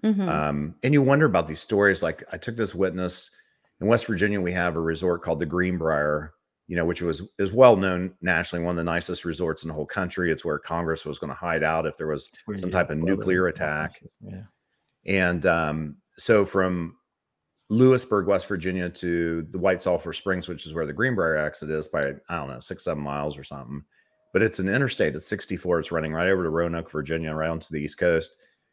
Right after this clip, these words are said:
Speaker 2: And, um, this guy had been over to Richmond for a V A appointment. And he's with his son, you know, and he, his son's in his thirties or whatever. And they're,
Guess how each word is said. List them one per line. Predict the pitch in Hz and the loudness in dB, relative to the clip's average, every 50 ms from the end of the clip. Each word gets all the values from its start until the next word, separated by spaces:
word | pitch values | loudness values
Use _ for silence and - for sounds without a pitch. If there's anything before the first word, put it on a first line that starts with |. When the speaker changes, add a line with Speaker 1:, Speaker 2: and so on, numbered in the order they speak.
| _ _ _ _ _ | _ _ _ _ _
Speaker 2:
And, | 87 101 101 98 101 98 90 95 | -4 0 0 2 2 2 4 4
um, | 90 87 87 85 82 82 80 82 87 85 - _ _ _ | 4 4 4 2 -2 -4 -6 -6 -10 -12 -16 _ _ _
this | - - - - | -4 -4 -2 4
guy | - 113 110 123 | 6 6 8 8
had | 131 123 101 | 6 6 6
been | 98 104 90 | 6 4 2
over | 90 85 85 87 85 | 2 0 -2 -2 -2
to | - - - 87 85 85 80 | -4 -4 -2 0 0 2 4
Richmond | 85 107 110 - - 104 87 85 | 4 4 2 2 0 -6 -6 -6
for | - 98 87 82 | -4 -2 -2 0
a | 80 | 0
V | 80 95 92 90 | -2 0 0 2
A | 87 98 110 | 2 4 2
appointment. | 104 82 - - 90 80 76 69 73 80 85 82 - _ _ _ _ _ _ _ _ _ _ _ _ _ _ _ _ _ _ _ _ _ - | 2 0 -2 -4 -4 -4 -4 -4 -6 -6 -6 -8 -10 _ _ _ _ _ _ _ _ _ _ _ _ _ _ _ _ _ _ _ _ _ 0
And | - 110 110 107 101 101 98 90 | 2 4 6 6 6 4 4 2
he's | 95 107 90 | 0 -2 2
with | 85 107 110 113 | 4 4 4 4
his | 117 101 - | 0 -2 0
son, | - 95 87 95 92 90 90 | 0 0 0 2 0 -2 -2
you | 90 85 | -2 -2
know, | 85 87 85 | -2 -2 -2
and | 80 | -2
he, | 87 95 | -4 -4
his | - - 127 - | -6 -6 -8 -4
son's | - 101 92 92 78 82 | -4 -2 -2 -2 -4 -6
in | 80 | -8
his | 78 78 - | -8 -8 -6
thirties | - 87 87 85 85 78 - | -4 -2 -2 -2 -2 -4 -4
or | 85 | -4
whatever. | 80 80 76 69 71 82 | -4 -2 -2 -2 -4 -4
And | 80 | -6
they're, | 78 76 76 | -6 -8 -10